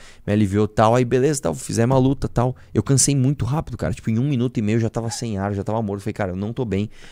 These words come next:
Acabou a luta, eu falei, "Pessoal, meu, eu preciso ir lá, vou tomar um banho e já volto." Mano, já fui no banheiro, já, né?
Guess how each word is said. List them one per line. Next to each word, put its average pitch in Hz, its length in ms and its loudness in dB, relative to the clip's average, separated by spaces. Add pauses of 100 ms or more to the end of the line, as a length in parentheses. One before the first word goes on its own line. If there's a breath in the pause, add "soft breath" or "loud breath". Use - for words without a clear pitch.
(180 loud breath)
Acabou 131 280 6
a 135 40 6
luta, 131 200 2
eu 127 40 -4
falei, 135 120 -2
"Pessoal, 135 280 -2
meu, 147 100 4
eu 113 60 4
preciso 135 320 -2
ir - 20 0
lá, 131 240 2
vou 123 140 -2
tomar 139 220 -4
um 135 120 -4
banho 120 180 0
e 127 40 -2
já 143 100 -2
volto." 120 400 -6 (460 soft breath)
Mano, 107 140 -4
já 92 120 -4
fui 123 160 -8
no 131 80 -4
banheiro, 120 500 -4
já, 143 280 -2
né? 131 220 -2